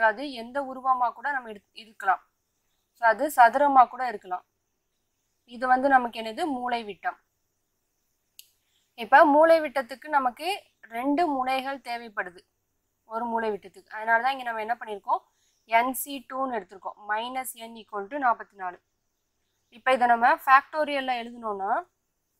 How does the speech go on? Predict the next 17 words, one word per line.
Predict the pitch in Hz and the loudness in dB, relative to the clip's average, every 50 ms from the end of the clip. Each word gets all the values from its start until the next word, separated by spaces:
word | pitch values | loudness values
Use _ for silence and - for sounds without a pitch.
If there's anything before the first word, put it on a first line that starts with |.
| _ _ _ _ _ _ _ _ | _ _ _ _ _ _ _ _
so, | _ 254 254 | _ -2 -2
நமக்கு | 254 247 233 247 269 262 240 233 | -2 -2 -8 -8 -12 -8 -6 -4
என் | 247 277 285 - | -4 -4 -6 -6
சி | - 302 302 311 302 | -10 -12 -4 0 0
R | 285 285 - | 0 0 0
formula | - 247 247 247 254 254 254 | 0 0 0 2 4 4 2
அப்படி | 247 247 240 240 233 | 2 2 -10 -16 -14
என்னது? | 226 226 220 247 320 349 311 254 220 226 | -14 -14 -14 -12 -12 -12 -12 -12 -14 -14
n | 240 247 _ | -16 _ _
factorial | - 254 254 - _ 262 247 226 226 226 208 220 | -2 -2 -2 -4 _ -20 -20 -20 -20 -18 -10 -8
by | 247 311 359 370 _ _ _ _ _ _ _ _ _ _ _ _ 214 220 247 | -8 -8 -8 -12 _ _ _ _ _ _ _ _ _ _ _ _ 6 6 6
r | 247 - - | 6 6 -2
factorial | 254 247 240 _ 262 254 262 247 240 233 226 | -4 -4 -4 _ -14 -12 -10 -10 -10 -10 -14
into | 226 208 285 330 311 269 233 226 | -14 -14 -14 -12 -8 -6 -6 -6
n | 233 254 269 262 | -6 -6 -6 -6
minus | 254 240 233 247 294 302 - 240 220 214 | -6 -6 -10 -12 -12 -12 -4 0 0 0
r | 214 | 0